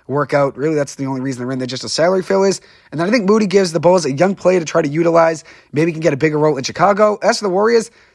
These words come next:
they'd be getting Zach LaVine and Alex Caruso in this deal. This would leave them with a starting lineup that looked like this. Steph Curry at point guard, Klay Thompson at shooting guard,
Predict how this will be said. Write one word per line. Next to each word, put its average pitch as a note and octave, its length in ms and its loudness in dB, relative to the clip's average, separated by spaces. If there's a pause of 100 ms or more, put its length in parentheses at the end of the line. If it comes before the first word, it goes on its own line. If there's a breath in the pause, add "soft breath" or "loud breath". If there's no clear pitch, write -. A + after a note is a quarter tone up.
they'd F3 80 -2
be G3 80 -2
getting F3+ 220 -2
Zach G#3+ 260 2
LaVine G3 340 -4
and E3 160 -2
Alex E3+ 220 2
Caruso E3+ 440 -4
in D#3+ 120 -2
this D3 140 -4
deal. E3 360 2 (260 soft breath)
This A3 180 2
would G#3 260 -2
leave F#3 220 0
them F#3+ 80 0
with E3+ 100 0
a - 20 -4
starting G3 300 2
lineup F3+ 220 0
that D#3+ 40 -6
looked D#3+ 160 -2
like C#3+ 120 -2
this. A#2+ 320 -4
Steph - 300 0
Curry F3 180 0
at C3+ 80 -4
point G#3+ 220 0
guard, G#3+ 260 4 (300 soft breath)
Klay G#3+ 180 2
Thompson F#3+ 360 0
at E3 80 -2
shooting E3+ 240 -2
guard, E3 300 2